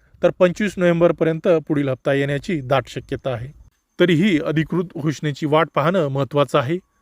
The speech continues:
जसेच शासनाकडून अधिकृत माहिती येईल, त्याचा अपडेट आम्ही सत्याची शेतीवरून तुम्हाला सर्वात आधी देणार आहोत.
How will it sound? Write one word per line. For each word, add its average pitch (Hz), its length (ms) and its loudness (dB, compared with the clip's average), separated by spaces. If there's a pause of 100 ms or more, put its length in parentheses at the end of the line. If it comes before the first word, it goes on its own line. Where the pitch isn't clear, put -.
(500)
जसेच 180 320 2
शासनाकडून 208 580 0
अधिकृत 156 480 2
माहिती 165 340 0
येईल, 185 240 0 (240)
त्याचा 160 240 4
अपडेट 143 360 2
आम्ही 147 200 -4
सत्याची 156 520 -2
शेतीवरून 151 520 -4
तुम्हाला 143 420 2
सर्वात 143 440 0
आधी 143 260 2
देणार 127 320 -4
आहोत. 143 240 -6